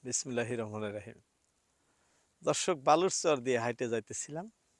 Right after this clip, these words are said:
যাইতে রাস্তায় অর্থাৎ বালুর চরের মধ্যস্থলে দেখতে পারলাম, দেখেন তো, এখানে শুধুই বালা ভিন্ন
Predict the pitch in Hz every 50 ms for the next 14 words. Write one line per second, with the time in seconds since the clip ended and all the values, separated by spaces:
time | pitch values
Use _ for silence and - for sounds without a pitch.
0 | _ _ _ _ _ _ _ _ _ _ _ _ _ _ _ _ _ - _ _
1 | _ _ _ _ _ _ _ _ _ _ _ _ _ _ _ _ _ _ _ 127
2 | 110 135 170 180 - 220 202 180 175 160 - - - 160 165 196 214 185 - -
3 | 135 113 107 120 123 131 139 - - - 123 123 123 120 123 135 139 147 160 160
4 | - - - - 139 135 131 120 110 120 117 - - 131 120 135 127 120 123 131
5 | 165 208 - _ _ _ _ _ _ _ _ _ _ - 131 131 - 156 151 -
6 | - 214 - _ _ - - - - - _ _ _ _ _ _ _ _ _ _
7 | _ _ _ _ _ _ _ _ _ _ _ _ _ _ _ _ _ _ - 147
8 | 143 - 185 190 190 185 - - - 202 175 151 185 185 180 185 180 175 - -
9 | _ - - _ _ _ _ _ _ _ _ _ _ _ _ _ _ _ _ _
10 | _ _ _ _ _ _ _ - 113 110 104 107 - _ - 110 120 143 156 165
11 | 160 156 143 147 143 135